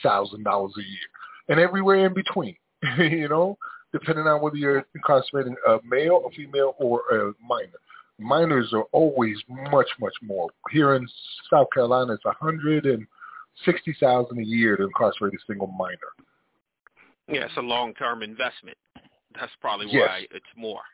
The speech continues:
Speaker 1: So if you look up, like, the Whole Pie, uh, they have this thing called the Whole Pie by the Prison Policy Initiative,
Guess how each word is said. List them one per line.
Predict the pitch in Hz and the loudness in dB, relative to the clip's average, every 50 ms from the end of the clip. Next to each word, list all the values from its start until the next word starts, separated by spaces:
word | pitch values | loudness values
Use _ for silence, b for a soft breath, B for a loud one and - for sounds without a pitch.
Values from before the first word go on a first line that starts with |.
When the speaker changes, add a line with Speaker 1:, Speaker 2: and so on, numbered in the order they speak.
| _ _ _ _ _ _ _ _ _ _ _ _ b b b b b b b - - | _ _ _ _ _ _ _ _ _ _ _ _ b b b b b b b -2 2
Speaker 1:
So | 175 151 127 127 | 4 4 6 4
if | 127 151 151 - | 2 0 0 2
you | 226 269 | 4 4
look | 233 185 - | 4 6 6
up, | 180 147 - - | 4 2 4 2
like, | 135 131 123 - | 0 0 2 0
the | 127 | 0
Whole | 120 - - 170 160 160 156 151 | 0 2 4 4 6 6 4 2
Pie, | - - - 139 131 139 139 139 143 156 - _ _ - | 0 0 0 2 2 2 0 0 -2 -6 -10 _ _ -10
uh, | 147 131 | -6 -2
they | 123 123 117 | 0 0 2
have | 131 139 123 | 2 0 0
this | 135 123 - - - - | -2 -6 -6 -10 -8 -4
thing | 135 127 123 127 | -4 -4 -4 -2
called | - - 123 113 | 0 0 2 2
the | - 104 | 0 -2
Whole | 131 135 | -2 -2
Pie | - - 139 123 123 123 | -2 -2 -2 0 0 -2
by | - 120 117 | -2 -4 -6
the | - | -6
Prison | - - 135 123 113 - - | -4 -4 -4 -4 -4 -6 -4
Policy | - 127 127 123 - - 135 123 120 120 127 | -2 -2 -2 -2 -4 -6 -8 -8 -8 -8 -6
Initiative, | 127 127 120 - - - 135 123 | -6 -6 -6 -4 -4 -4 -4 -4